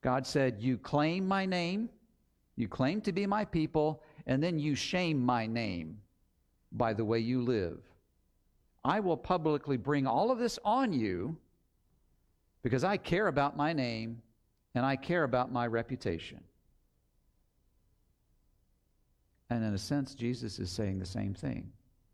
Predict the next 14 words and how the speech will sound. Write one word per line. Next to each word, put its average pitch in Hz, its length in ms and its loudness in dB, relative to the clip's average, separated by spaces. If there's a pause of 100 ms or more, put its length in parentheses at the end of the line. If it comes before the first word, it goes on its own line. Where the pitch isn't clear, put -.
(180)
to 113 100 -2
the 98 60 -6
church 98 300 -6
at - 60 -18
Sardis. - 640 -10 (880)
"You 92 80 -8
claimed 107 320 -2
my 113 120 0
name 139 360 -2
and 120 100 -4
you 120 80 -4
shamed 101 440 -4
my 92 120 -8
name." - 380 -10